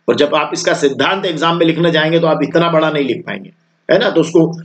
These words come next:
short करके कैसे लिखना है ये आपको मैंने सिखाया है।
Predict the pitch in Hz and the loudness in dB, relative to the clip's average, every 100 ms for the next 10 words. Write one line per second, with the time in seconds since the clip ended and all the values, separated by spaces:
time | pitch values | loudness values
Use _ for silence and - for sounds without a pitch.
0 | - - 180 190 196 175 165 160 139 143 | -4 0 0 0 -2 -4 -2 -2 -2 0
1 | 131 117 123 120 - 139 156 127 - 117 | 0 0 -4 -4 -2 2 2 2 -4 -4
2 | 110 185 - 120 101 101 90 | -2 -4 -6 -4 -2 -2 -4